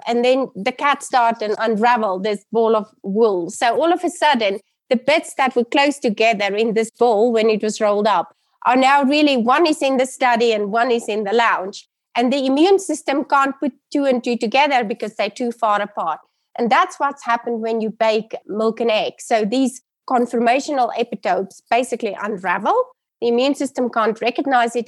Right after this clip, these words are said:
anymore. And therefore, we say children become tolerant, but they've probably been <laughs> tolerant right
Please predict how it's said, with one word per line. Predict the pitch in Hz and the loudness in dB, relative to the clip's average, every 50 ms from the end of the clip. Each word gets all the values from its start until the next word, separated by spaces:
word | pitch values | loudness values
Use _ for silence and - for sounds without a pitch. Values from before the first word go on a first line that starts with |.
| - | -6
anymore. | 220 220 220 220 214 202 214 208 202 - | -6 -4 -4 -2 -2 -2 -2 -2 -4 -4
And | 214 214 208 | -4 -2 0
therefore, | 220 220 240 233 - 262 247 240 | 0 0 0 0 0 0 0 0
we | 214 226 233 | 2 0 -2
say | 226 - 254 233 233 | -2 -2 -2 -2 -2
children | 233 - - 254 233 226 233 226 208 | -2 -6 -8 -8 -6 -4 -4 -4 -4
become | 202 202 - _ - - 285 294 320 330 - | -4 -6 -8 _ -8 -2 2 2 2 2 2
tolerant, | - 339 339 339 339 330 349 370 381 381 370 - _ _ - | 0 -2 0 0 0 0 0 0 0 0 -2 -6 _ _ -2
but | 294 294 - | -2 0 0
they've | 294 - - - | -2 -4 -2 0
probably | 349 339 330 349 349 294 302 285 262 | 0 2 2 2 2 2 2 0 0
been | 262 277 262 262 226 | 0 0 0 -2 -2
<laughs> | 277 262 | 0 0
tolerant | 233 269 302 240 226 254 254 214 - - | 0 0 0 0 -2 -2 -4 -4 -4 0
right | 240 233 262 254 | 2 2 2 0